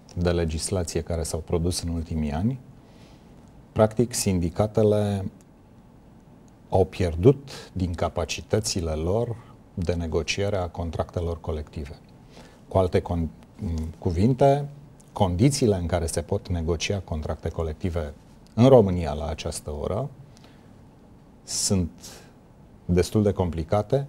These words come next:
Multe dintre sindicate nu mai îndeplinesc acele criterii prevăzute în lege și din această cauză, practic, am pierdut o parte importantă din instrumentele pe care noi le aveam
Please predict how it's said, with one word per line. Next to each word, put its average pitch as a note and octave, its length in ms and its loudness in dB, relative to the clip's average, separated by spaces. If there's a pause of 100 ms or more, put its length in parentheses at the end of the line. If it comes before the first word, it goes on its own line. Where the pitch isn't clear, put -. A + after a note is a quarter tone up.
Multe A2 360 6
dintre F#2 320 2
sindicate E2+ 880 -2 (200)
nu G2 240 2
mai F#2 400 4 (640)
îndeplinesc G2 720 4
acele F2 320 -2
criterii F2+ 520 0
prevăzute E2 720 -2
în D#2 60 -4
lege D#2+ 360 0 (880)
și - 160 -2
din G#2 140 6
această C3 420 6
cauză, G2 680 2 (840)
practic, - 400 4
am G#2+ 120 4
pierdut F#2+ 640 2 (120)
o F#2 120 2
parte A#2 280 4
importantă A2 560 4
din F#2+ 180 4
instrumentele G#2 920 2
pe A2 100 -2
care F2 360 -2
noi G#2+ 160 4
le F#2 120 2
aveam G2+ 380 0